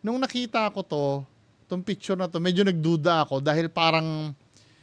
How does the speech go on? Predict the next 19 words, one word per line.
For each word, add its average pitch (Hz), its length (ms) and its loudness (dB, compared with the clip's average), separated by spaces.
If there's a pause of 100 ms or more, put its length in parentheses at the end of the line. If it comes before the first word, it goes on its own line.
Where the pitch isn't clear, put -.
(880)
pinatong 190 640 6
lang 175 240 4
yung 165 480 -4
ito, 160 560 2
do 135 160 -2
not 147 240 -2
enter, 139 320 -2
yung 139 160 -2
may 139 160 -4
picture 139 320 -6
na 127 160 -6
ganyan. 117 800 -6
Nag-isip 208 480 -4
ako, 135 320 0 (560)
pinuntahan 311 480 2
ko 254 160 -6
yung 247 160 -4
page 190 400 -2
ng 185 160 -2